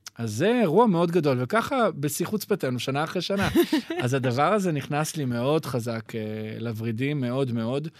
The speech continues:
Speaker 1: היה קלטות וידאו שהיו מוכרים, או שהיינו מקליטים, אה, מהשידור שהיה משודר בערוץ אחד,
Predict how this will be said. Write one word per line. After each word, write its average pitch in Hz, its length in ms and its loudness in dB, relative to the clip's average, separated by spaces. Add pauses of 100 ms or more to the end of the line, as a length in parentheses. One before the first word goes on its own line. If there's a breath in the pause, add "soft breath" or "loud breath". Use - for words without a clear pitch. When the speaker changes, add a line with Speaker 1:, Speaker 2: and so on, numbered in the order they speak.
(460 loud breath)
Speaker 1:
היה 127 200 0
קלטות 135 500 -2
וידאו 135 420 0 (880)
שהיו 127 260 -2
מוכרים, 120 580 -2 (480 soft breath)
או 156 60 -2
שהיינו 170 300 2
מקליטים, 135 760 -2 (180)
אה, 123 140 -4 (140)
מהשידור 123 560 -4
שהיה 123 320 -2
משודר 123 360 -4
בערוץ 117 680 -8
אחד, 110 280 -6